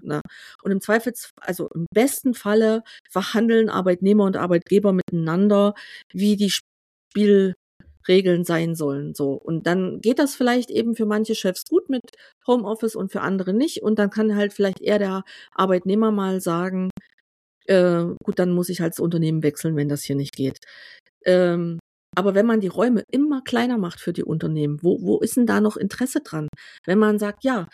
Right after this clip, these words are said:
also du musst diese achtundzwanzigtausend Regeln be-, beachten, wie du dann Geld verdienst, das ist aber dein Problem." Das, also diese zehn Prozent, die wir dir hier noch Lücke lassen, die müssen dir dann reichen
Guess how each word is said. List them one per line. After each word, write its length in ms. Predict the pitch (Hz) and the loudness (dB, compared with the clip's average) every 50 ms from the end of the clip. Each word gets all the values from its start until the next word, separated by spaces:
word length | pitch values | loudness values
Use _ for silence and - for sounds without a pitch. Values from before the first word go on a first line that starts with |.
| - _ _ | -20 _ _
also 200 | - 220 220 220 | 0 0 0 0
du 120 | 196 202 190 | 0 -2 -2
musst 200 | 185 170 170 - _ - | -4 -4 -4 -8 _ -4
diese 340 | 254 277 370 370 349 - - | 0 0 0 0 0 -2 -4
achtundzwanzigtausend 1120 | - 269 - - - - - - - 214 214 220 - 214 - - - 208 196 190 185 180 | -4 -8 -8 -10 -16 -18 -14 -4 -2 -2 -2 -2 -4 -8 -8 -4 -2 -2 0 0 -2 -2
Regeln 280 | - 254 277 285 226 202 | 0 0 2 2 2 2
be-, 220 | 190 165 156 156 - - - - - | 2 0 -2 -4 -6 -8 -10 -10 -4
beachten, 880 | 175 156 156 156 151 151 147 143 147 - - 170 - - - 202 262 392 - - - - - - - | -2 0 0 0 -2 -2 -4 -6 -6 -4 -6 -6 -6 -6 -4 -2 -2 -2 -4 -10 -20 -20 -20 -18 -8
wie 160 | - 185 233 247 | 0 4 4 6
du 100 | 262 233 | 6 4
dann 200 | - 170 160 170 | 4 2 0 2
Geld 180 | 180 240 349 349 | 2 0 0 0
verdienst, 320 | - 285 196 180 160 160 - | 0 -2 -2 -2 -2 -2 -2
das 100 | 220 233 | -4 -4
ist 60 | - | -2
aber 120 | 269 277 269 | -2 -4 -2
dein 180 | - 175 156 147 - | -2 -2 -4 -4 -6
Problem." 320 | - - - 135 139 143 143 _ _ _ _ _ _ _ _ _ _ _ _ _ _ _ - | -8 -6 -4 -4 -6 -6 -8 _ _ _ _ _ _ _ _ _ _ _ _ _ _ _ -4
Das, 180 | - 220 220 - - - - | -4 -4 -4 -4 -14 -12 -4
also 200 | - 190 196 202 | -2 0 0 0
diese 260 | 185 185 214 214 202 202 | -2 -2 -2 -4 -4 -4
zehn 200 | - - 285 302 | -2 2 2 2
Prozent, 380 | 370 - 349 294 - 285 262 247 | 2 0 -2 -2 0 0 0 0
die 80 | 247 214 | 2 0
wir 80 | 226 | 2
dir 100 | 208 220 | 4 4
hier 100 | 208 202 | 4 4
noch 120 | 196 190 185 | 2 2 0
Lücke 180 | 240 277 - | 0 2 2
lassen, 280 | 294 254 247 226 233 220 | 2 0 2 2 2 2
die 100 | 220 214 | 2 4
müssen 240 | 202 202 196 202 196 | 2 2 2 0 0
dir 100 | 190 185 | 0 0
dann 140 | 180 170 170 | 0 0 -2
reichen 360 | 151 143 143 143 - - 147 | -2 -2 -2 -2 -4 -8 -14